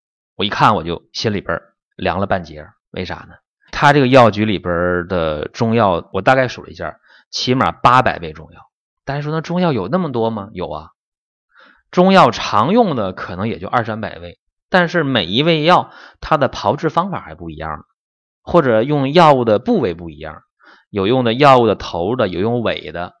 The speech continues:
对吧？呃，或者说有一些，呃，药物有这个久治的，有处置的，哎，等等，就是说这个八百多味药已经非常非常全了啊，很气派大药局。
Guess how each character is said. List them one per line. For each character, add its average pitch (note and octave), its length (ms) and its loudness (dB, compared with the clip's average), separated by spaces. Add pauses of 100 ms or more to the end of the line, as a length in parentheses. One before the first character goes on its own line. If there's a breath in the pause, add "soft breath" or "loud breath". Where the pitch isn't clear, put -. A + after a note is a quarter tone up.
(100)
对 F2+ 140 -8
吧？ E2+ 200 -8 (560)
呃， E2 320 -16
或 D3 220 2
者 G#2+ 100 2
说 A#2 80 0
有 F#2+ 200 -2
一 F2+ 80 -2
些， G#2 300 -2 (360 soft breath)
呃， E2+ 260 -12
药 A#2+ 220 6
物 E2+ 300 -8 (500)
有 F#2+ 220 -6
这 G2 100 -6
个 G2+ 120 -4
久 D#2+ 320 -12
治 A2+ 240 0
的， E2+ 260 -6
有 E2 160 -14
处 B2 280 -6
置 G2 260 -6
的， D#2 220 -10 (300)
哎， F2 140 -10
等 G#2+ 200 -4
等， E2+ 200 -2
就 A#2 100 -10
是 C3+ 60 -6
说 D3+ 180 0
这 D3+ 140 -2
个 G#2+ 180 -4 (460)
八 F#3+ 160 8
百 B2+ 120 6
多 A#2+ 120 2
味 B2 100 0
药 B2+ 160 2
已 F2+ 100 -6
经 G#2+ 120 -6
非 F3+ 160 4
常 C#3+ 100 2
非 B2 100 -6
常 A2 120 -8
全 E2 200 -14
了 E2+ 80 -10
啊， E2+ 200 -10 (880)
很 - 160 -10
气 D3 180 0
派 B2 140 0
大 A2 160 2
药 F#2+ 120 2
局。 D#2+ 240 -12